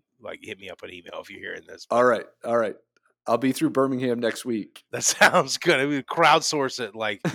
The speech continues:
Speaker 2: <laughs>
Speaker 1: I'm, I certainly know where all the barbecue joints are, but not the Korean restaurants.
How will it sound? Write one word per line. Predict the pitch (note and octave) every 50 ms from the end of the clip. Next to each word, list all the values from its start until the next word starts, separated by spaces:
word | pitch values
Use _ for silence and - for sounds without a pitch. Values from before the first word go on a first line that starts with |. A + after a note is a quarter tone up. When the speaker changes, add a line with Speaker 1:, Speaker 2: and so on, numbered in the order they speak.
| - D#3
Speaker 2:
<laughs> | - - - C#3+ B2+
Speaker 1:
I'm, | C3 C3+ - -
I | B2 B2
certainly | B2+ - - F#3 E3 D3+ D#3
know | D#3 D3
where | C#3 C#3 B2+ -
all | A#2 A#2+ B2+ C3+
the | C3 C3+
barbecue | A#2+ C3 C3 B2+ A2+ G#2 A#2 A2+
joints | G#2 A2+ G#2+ G2+ F#2+ - -
are, | G#2+ G2 F#2+ F#2
but | F#2 G2+ G2+
not | G#2 G#2 G#2
the | -
Korean | - _ - G2+ F#2+ F2+ E2+ F2
restaurants. | F2 E2+ - - - E2+ E2 F2 _ - - _